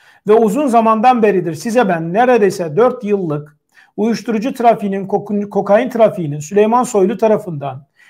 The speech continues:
Binali Yıldırım'ın oğlu tarafından, onların ekipleri tarafından doğrudan dolaylı olarak yönetildiğini anlatmıştım.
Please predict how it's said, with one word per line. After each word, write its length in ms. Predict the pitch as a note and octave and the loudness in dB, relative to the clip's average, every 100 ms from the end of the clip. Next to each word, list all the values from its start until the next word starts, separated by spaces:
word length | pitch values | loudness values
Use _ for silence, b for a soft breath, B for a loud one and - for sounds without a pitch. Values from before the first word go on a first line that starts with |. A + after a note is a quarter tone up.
| b | b
Binali 260 | G#3 A3+ B3 | 2 2 4
Yıldırım'ın 440 | B3 A3 A3+ B3 | 2 2 2 2
oğlu 280 | A#3+ G3+ A3+ | 2 0 0
tarafından, 540 | A3+ A3 - F#3 E3 | 2 2 0 -4 -4
onların 320 | E3 G3+ A#3 B3+ | -2 2 2 2
ekipleri 440 | A3 F#3 A3 A#3+ | -2 -2 0 2
tarafından 640 | A3+ G#3+ - F3+ C#3+ C#3 D3 _ _ _ | 2 2 0 -6 -8 -10 -14 _ _ _
doğrudan 500 | F#3+ A3+ B3 C4 C4+ | 4 4 4 2 2
dolaylı 340 | A#3+ A3+ A3+ B3+ | 2 2 2 2
olarak 360 | A3 G3 - | 2 2 0
yönetildiğini 540 | G3 A3 A3 G#3 A3 B3 | -2 -2 -2 -2 0 0
anlatmıştım. 640 | A3 G3 G3+ F3+ - C#3 | 0 -2 -4 -10 -10 -14